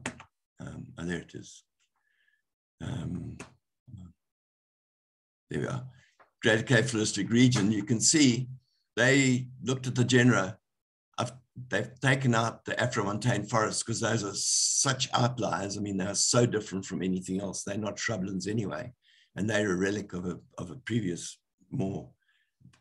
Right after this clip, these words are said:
wider, widely dispersed vegetation type. But if you look at their, their fynbos, their fynbos, these are the fynbos genera,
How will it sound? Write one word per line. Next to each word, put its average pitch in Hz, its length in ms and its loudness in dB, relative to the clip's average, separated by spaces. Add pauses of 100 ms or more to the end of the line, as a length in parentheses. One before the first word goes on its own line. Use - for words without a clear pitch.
wider, 92 380 -4 (180)
widely 101 280 -4
dispersed - 520 -6
vegetation 98 580 -6
type. 85 240 -6 (420)
But 113 120 -4
if 110 120 -2
you 127 60 6
look 139 220 4
at - 100 -4 (140)
their, 117 180 0 (220)
their 120 100 2
fynbos, 120 760 0 (420)
their 107 100 -2
fynbos, - 720 4 (360)
these 123 260 4
are 117 60 2
the 110 100 0
fynbos 113 760 0 (140)
genera, 110 600 0